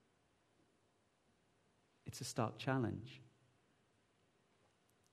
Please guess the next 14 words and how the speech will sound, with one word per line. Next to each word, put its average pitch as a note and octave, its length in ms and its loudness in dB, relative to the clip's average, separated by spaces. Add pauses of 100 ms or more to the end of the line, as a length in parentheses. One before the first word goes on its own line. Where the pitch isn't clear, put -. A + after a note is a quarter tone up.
(680)
Ephesians C#3 960 6 (960)
makes B2+ 260 4
it C#3 60 4
also B2+ 300 4
practical. - 580 -2 (1500)
He D3+ 120 6
talks - 680 12
about D#3 360 12
greed. E3 500 12 (2500)
He D#3 100 10
talks F#3 300 12
about F3 320 12
sexual E3+ 460 10
purity. E3+ 800 10